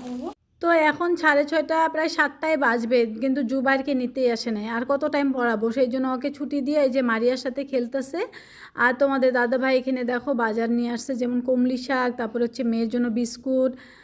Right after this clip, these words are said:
আবার মেয়ের জন্য আরও অনেক কিছু, এই যে খাজা টাজাগুলো আয়না রাখে। আবার এই যে পেঁয়াজও ছিল না, সেই জন্য পেঁয়াজ নিয়ে আসছে। আর পেঁয়াজের সাজিটা অনেক সুন্দর হয়েছে। এখানে না আমি পেঁয়াজ আর রসুন রাখি। তো চলো এইখানে দেখো টমাটম,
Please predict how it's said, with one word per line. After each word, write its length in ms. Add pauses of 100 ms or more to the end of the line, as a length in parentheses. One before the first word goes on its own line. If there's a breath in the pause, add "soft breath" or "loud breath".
(220 loud breath)
আবার 280
মেয়ের 200
জন্য 200
আরও 160
অনেক 260
কিছু, 240
এই 80
যে 120
খাজা 260
টাজাগুলো 400
আয়না 260
রাখে। 340
আবার 300
এই 80
যে 80 (120)
পেঁয়াজও 320
ছিল 300
না, 180
সেই 140
জন্য 180
পেঁয়াজ 260
নিয়ে 180
আসছে। 180
আর 220
পেঁয়াজের 420
সাজিটা 340
অনেক 180
সুন্দর 280
হয়েছে। 260 (480 loud breath)
এখানে 300
না 100
আমি 160
পেঁয়াজ 320
আর 200
রসুন 300
রাখি। 400 (800)
তো 60
চলো 300
এইখানে 340
দেখো 340
টমাটম, 500